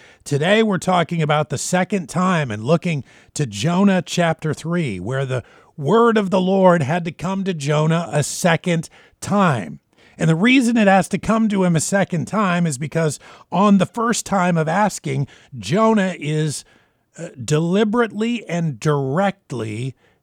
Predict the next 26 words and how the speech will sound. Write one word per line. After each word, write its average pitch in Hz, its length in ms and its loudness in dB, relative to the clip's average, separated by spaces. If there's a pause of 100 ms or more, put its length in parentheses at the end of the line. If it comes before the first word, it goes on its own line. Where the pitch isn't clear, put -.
(140)
disobedient. 147 840 -2 (720)
He - 80 -10
does 185 220 0
really 180 260 -2
exactly 185 680 -2
the 175 180 -2
opposite 135 640 -2
of 131 80 -6
what 135 240 -6
God 139 360 -4
asks 127 480 -6
him 120 360 -6
to 113 160 -12
do. 123 480 -6 (840)
And 160 140 2
then 214 160 2
we 220 140 2
see 262 400 0
what 170 300 0
happens 147 840 -4 (420)
in 165 200 0
the 147 100 -2
life 151 320 -2
of 110 120 -8
Jonah, 127 440 -2
and 120 280 -4